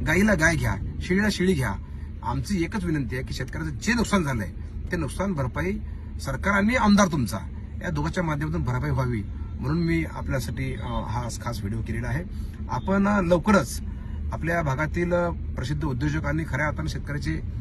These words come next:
हितचिंतक असलेले किंवा शेतकरी सेवक असलेले उद्योजक बीबी ठोंबरे साहेब यांना बोलवून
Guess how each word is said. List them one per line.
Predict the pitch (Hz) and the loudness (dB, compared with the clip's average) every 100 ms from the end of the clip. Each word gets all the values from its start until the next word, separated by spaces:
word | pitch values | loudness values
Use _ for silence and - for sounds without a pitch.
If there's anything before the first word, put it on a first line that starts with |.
| - - | -4 -4
हितचिंतक | 143 - 143 147 | -4 -2 -2 0
असलेले | 139 139 147 | -2 -2 -2
किंवा | 165 | -2
शेतकरी | - 220 156 | -4 -2 0
सेवक | 147 143 156 - - | 0 0 0 -2 -4
असलेले | 131 143 131 - - - - - - - | -2 0 0 -2 -6 -8 -8 -8 -6 -6
उद्योजक | 123 123 156 160 | -2 0 0 0
बीबी | 127 151 | 0 0
ठोंबरे | 127 120 143 | 0 0 0
साहेब | 139 104 - - - - 127 | 0 -2 -4 -6 -8 -6 -2
यांना | 139 156 | 2 2
बोलवून | 160 147 160 170 | 2 2 2 2